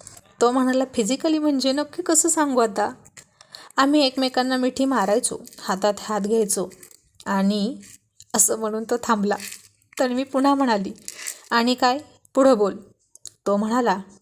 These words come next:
"हेच की, आणखी काय तेव्हा?" "मला तसं नाही म्हणायचं, हे नॉर्मली असतंच दोन लव्हरमध्ये, पण तू तिला किस केला होता ओठांनी ओठांना?" अर्जुन हसून म्हणाला, "ओठांनी ओठांना नव्हता केला की केला होता, काही आठवत नाही मला."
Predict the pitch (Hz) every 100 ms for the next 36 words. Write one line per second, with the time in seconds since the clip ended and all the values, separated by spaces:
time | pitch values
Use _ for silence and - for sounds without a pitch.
0 | _ - 349 - - 190 196 196 202 196
1 | 262 247 240 240 220 226 - - _ _
2 | _ _ _ _ _ _ - 233 262 269
3 | - 269 254 208 285 262 202 - - -
4 | - 254 247 240 262 262 247 - 359 247
5 | 220 214 202 196 196 180 - - - -
6 | 285 269 285 294 269 269 262 - 320 269
7 | 208 240 302 - - - 208 202 - 214
8 | 226 208 202 233 226 311 - - _ _
9 | _ _ 226 214 196 240 220 202 226 247
10 | 247 214 208 - - - - - 233 226
11 | 277 339 330 285 285 294 311 311 262 277
12 | 285 294 262 262 320 330 311 339 302 226
13 | 262 - _ - 294 226 185 247 339 427
14 | 320 202